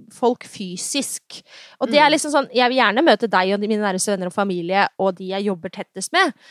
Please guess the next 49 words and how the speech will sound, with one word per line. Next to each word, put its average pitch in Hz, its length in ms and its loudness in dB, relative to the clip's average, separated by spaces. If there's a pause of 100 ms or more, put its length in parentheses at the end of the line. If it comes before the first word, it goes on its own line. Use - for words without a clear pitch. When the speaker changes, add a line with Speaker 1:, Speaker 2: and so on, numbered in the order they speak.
(260)
Speaker 1:
Men 262 220 0
Speaker 2:
Ja. 220 180 -2
Speaker 1:
jeg 247 300 0
sier 277 260 -6
jo 269 120 -4
ja 214 420 2
til 214 120 -6
veldig 220 340 -4
mye, 233 160 0
for 285 80 -2
jeg 214 180 4
er 196 60 0
jo 233 120 4
den, 214 200 2
jeg 226 140 -2
klarer 202 200 2
jo 185 80 -2
ikke - 80 -8
å - 20 -4
si 233 120 -6
nei, 233 220 -2
ikke - 100 -18
sant? 339 180 -2
Så - 80 -4
jeg - 40 -6
sier 302 180 -6
jo 294 140 -2
ja 214 240 4
Speaker 2:
Nei. 190 120 -4
Speaker 1:
til 294 100 -4
veldig 247 240 0
mye, 247 220 2
akkurat 262 220 -2
sånn 247 100 -2
som 233 160 -4
du 185 160 -10
gjør. 214 240 2 (640)
Og - 80 -2
som 330 200 4
Speaker 2:
Ja. - 20 2
Speaker 1:
på 370 60 6
en 339 60 4
måte 359 260 6
tar 262 320 6
mye 349 120 2
mer 339 120 2 (100)
tid 196 300 -6
enn 262 100 0
man 349 160 -2